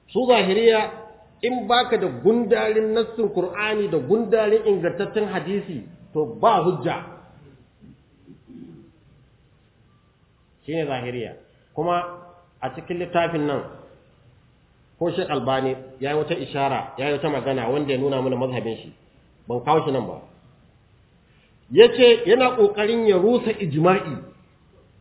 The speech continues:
Domin me? Kun san an yi ijma'i na malaman duniya cewa mace ya halatta ta saka zinari ko? Ko na iri. To, sai kawo maganganu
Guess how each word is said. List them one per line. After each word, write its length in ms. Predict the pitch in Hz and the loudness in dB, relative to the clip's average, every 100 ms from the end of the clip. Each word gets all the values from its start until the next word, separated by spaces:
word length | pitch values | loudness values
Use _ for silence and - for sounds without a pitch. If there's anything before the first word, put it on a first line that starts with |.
| _ _ _ _ 117 | _ _ _ _ 2
Domin 440 | 175 196 240 262 | 6 6 6 6
me? 120 | 254 175 - - - | 8 6 4 -10 -14
Kun 240 | - 247 254 | -2 -2 0
san 220 | 262 254 | -2 -2
an 200 | 247 254 | -2 -2
yi 200 | 262 254 185 | -4 -6 -6
ijma'i 640 | 170 202 233 226 202 117 - - _ | -2 2 2 2 -6 -10 -14 -20 _
na 200 | 123 214 | 0 2
malaman 600 | 254 247 202 185 214 214 | 2 2 2 2 0 -2
duniya 720 | 196 240 247 240 196 - - - - - _ - | -4 -4 0 2 0 -2 -10 -18 -20 -20 _ -2
cewa 800 | 254 233 185 175 175 - - - - - _ 117 | 4 6 6 4 2 -4 -14 -18 -20 -20 _ -12
mace 560 | 127 160 170 - 208 202 | -4 0 -2 0 4 4
ya 260 | 208 185 | 4 0
halatta 480 | 175 165 175 - 175 | 0 0 -2 -4 -6
ta 80 | 147 | -6
saka 200 | 185 185 131 | -8 -6 -6
zinari 500 | 151 160 156 151 120 - | -2 -2 0 0 -2 0
ko? 400 | 202 220 - - - - | 0 0 -10 -16 -14 4
Ko 160 | 214 214 | 6 8
na 60 | 175 | 4
iri. 340 | 180 151 - - - - - - - - - _ _ | 2 -2 -6 -16 -20 -20 -20 -20 -20 -20 -20 _ _
To, 100 | 139 139 | -8 -4
sai 180 | 196 | -4
kawo 240 | 190 196 208 | -2 0 2
maganganu 500 | 185 170 151 156 | 2 2 -2 -2